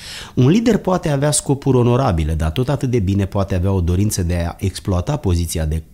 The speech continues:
conducător, de a manipula oamenii pentru a-și satisface propriile ambiții și interese. Liderul îi va influența în mare măsură pe cei ce-l urmează,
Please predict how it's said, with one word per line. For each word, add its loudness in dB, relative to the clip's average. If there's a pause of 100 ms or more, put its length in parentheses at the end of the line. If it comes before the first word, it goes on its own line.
(200)
conducător, -2
de 0
a 2
manipula 2
oamenii 4
pentru -2
a-și -4
satisface -4
propriile -2
ambiții 0 (140)
și -8
interese. -6 (1000)
Liderul 4
îi 6
va 2
influența 2
în 4
mare 4
măsură 2
pe -4
cei -2
ce-l -4
urmează, -2